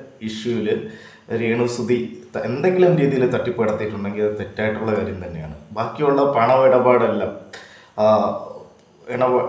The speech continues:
ഇടപാടൊക്കെ നടത്തിയിട്ട് കൊടുത്തിട്ടില്ല, തിരിച്ചു വാങ്ങിച്ചിട്ടില്ല, അല്ലെങ്കിൽ കടം ചോദിച്ചു. കടം ചോദിക്കാത്ത ഏത്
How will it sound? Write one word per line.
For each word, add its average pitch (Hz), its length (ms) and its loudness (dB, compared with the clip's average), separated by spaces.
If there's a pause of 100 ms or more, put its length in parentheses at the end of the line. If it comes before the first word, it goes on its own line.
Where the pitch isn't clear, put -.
ഇടപാടൊക്കെ 127 580 6
നടത്തിയിട്ട് 117 440 0
കൊടുത്തിട്ടില്ല, 117 480 0 (140)
തിരിച്ചു 113 300 -4 (200)
വാങ്ങിച്ചിട്ടില്ല, 110 480 -2 (120)
അല്ലെങ്കിൽ 110 240 0 (100)
കടം 113 200 2 (120)
ചോദിച്ചു. 120 340 2
കടം 135 240 2
ചോദിക്കാത്ത 175 360 2
ഏത് 160 100 2